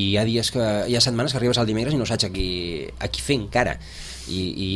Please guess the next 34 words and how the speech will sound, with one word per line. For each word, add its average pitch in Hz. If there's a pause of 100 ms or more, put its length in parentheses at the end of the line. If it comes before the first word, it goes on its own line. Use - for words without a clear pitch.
això 95
també, 117
també 95
és 95
dur, 131
perquè 92
molta 117
gent 120
m'ho 147
pregunta, 107
"Escolta, -
i 107
com, 156 (100)
i 120
com 185
et -
surt 127
un 95
cada 82
setmana?" 82
Doncs 104
mira, 165
surt. -
A -
veure, 117
Sitges 131
dona 101
molt, 82
afor-, - (100)
afortunadament. 92
Si 92 (140)
això 104
fos, 104
eh, 101